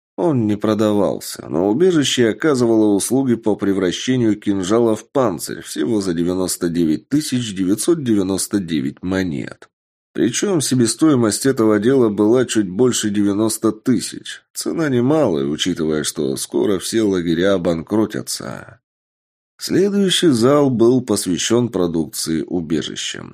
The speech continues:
И это не только продукты питания. Одежда от Фару, металлические слитки, пластины, трубы и другие изделия из металла от промышленников-металлургов.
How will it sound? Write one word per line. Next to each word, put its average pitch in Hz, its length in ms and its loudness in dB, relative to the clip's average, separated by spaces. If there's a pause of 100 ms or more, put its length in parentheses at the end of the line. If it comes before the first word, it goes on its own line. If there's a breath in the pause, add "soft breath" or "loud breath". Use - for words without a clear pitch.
(120)
И 62 80 -6
это 170 280 2
не 175 140 2
только 175 380 2
продукты 85 480 -4
питания. 69 880 -4 (300)
Одежда 127 640 2
от 107 80 -2
Фару, 85 460 -6
металлические 71 840 -2
слитки, 101 580 -2
пластины, 82 840 -2
трубы 160 480 2
и 202 200 -2
другие 180 500 0
изделия 87 420 2
из 82 260 -2
металла 131 560 -2
от - 240 -6
промышленников-металлургов. 85 2000 -2